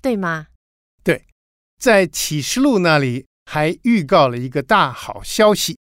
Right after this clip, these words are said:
Speaker 2: 就是到了世界的末了，属神的人非但不会被仇敌打败，反而会分享到基督的胜利，而且与他一同作王。
Speaker 1: 哇，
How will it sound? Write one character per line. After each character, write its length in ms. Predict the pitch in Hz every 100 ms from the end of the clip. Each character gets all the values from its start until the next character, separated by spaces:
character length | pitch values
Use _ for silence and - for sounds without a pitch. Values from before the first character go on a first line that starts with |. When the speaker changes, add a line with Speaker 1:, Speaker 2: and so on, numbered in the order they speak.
| _ _
Speaker 2:
就 140 | - 208
是 160 | -
到 240 | 180 220 185
了 180 | 156 143
世 480 | - - 294 202
界 260 | 160 269 214
的 140 | 156
末 280 | 147 226 208
了， 320 | 135 120 123 - _ _
属 340 | - - 131
神 280 | 123 - 143
的 120 | 196
人 320 | 151 139 190 - _ _ -
非 200 | 262 277
但 280 | 240 202 151
不 200 | 170 175
会 180 | 190 156
被 200 | 165 135
仇 440 | - - 139 240
敌 260 | - 156 180
打 260 | - 107
败， 260 | 117 180 143 _ _ _ _ -
反 260 | 185 165
而 260 | 165 160 247
会 280 | - 262 180
分 280 | - 196
享 280 | 196 170 127
到 200 | 120 160
基 360 | 139 - 247 240
督 180 | 233 226
的 140 | 175
胜 480 | - - 302 185 151
利， 200 | 190 170 _ _ _ _ _ -
而 120 | 214
且 380 | - 156 156 - _
与 180 | - 143
他 280 | - 156 160 -
一 200 | 240 185
同 360 | - 131 143
作 260 | 202 269 175
王。 300 | 127 117 165 _ _ _ _
Speaker 1:
哇， 460 | 214 254 277 214 143